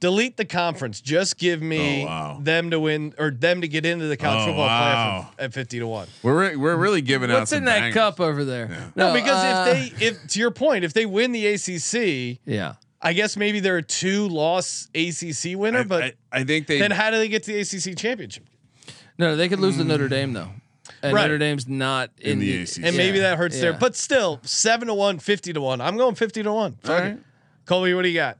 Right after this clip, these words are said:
Speaker 3: Uh, I will take Pitt over six and a half wins.
Speaker 2: Yep. Yep.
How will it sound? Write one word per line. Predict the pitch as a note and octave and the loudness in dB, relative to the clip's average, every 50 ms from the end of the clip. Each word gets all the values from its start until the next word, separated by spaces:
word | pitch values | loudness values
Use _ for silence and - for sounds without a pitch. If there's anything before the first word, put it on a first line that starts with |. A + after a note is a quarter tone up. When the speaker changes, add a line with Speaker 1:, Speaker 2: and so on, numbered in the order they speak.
| _ - | _ -2
Speaker 3:
Uh, | - D#3 D3+ D#3 D#3 D#3 D#3 D#3 D3+ D3+ D3+ D3 D3 C#3 C3+ | 0 2 4 4 4 2 2 2 2 2 0 0 0 -2 0
I | D3 D3+ D#3 | 0 0 0
will | E3 D#3+ D#3 D3+ | 2 2 0 0
take | C#3+ - F3 D3+ C#3+ B2+ - | 0 0 0 0 -2 -4 -4
Pitt | - D3+ C#3 C#3 A#2+ - | -2 -2 -2 -2 -2 -6
over | - C3+ C3 B2 A#2+ A#2 | -6 -4 -4 -2 -2 -2
six | A2+ - B2 A#2 G#2+ - | -4 -4 -4 -4 -6 -6
and | A2 G#2+ | -8 -6
a | A2 | -6
half | A2+ A2 G#2+ G#2+ G2+ G#2+ | -4 -4 -6 -6 -8 -6
wins. | A2 A#2 C#3+ E3+ F#3 F#3 F#3 F#3 F3+ F3+ F3+ F3+ F3 E3 D#3 - - - | -4 0 2 2 4 4 2 2 0 0 -2 -2 -2 -2 -4 -6 -8 -6
Speaker 2:
Yep. | A2 G#2 G2 F#2 - _ _ _ _ - | -6 -4 -4 -6 -8 _ _ _ _ -20
Yep. | G1+ A1 A1 - | -18 -18 -18 -18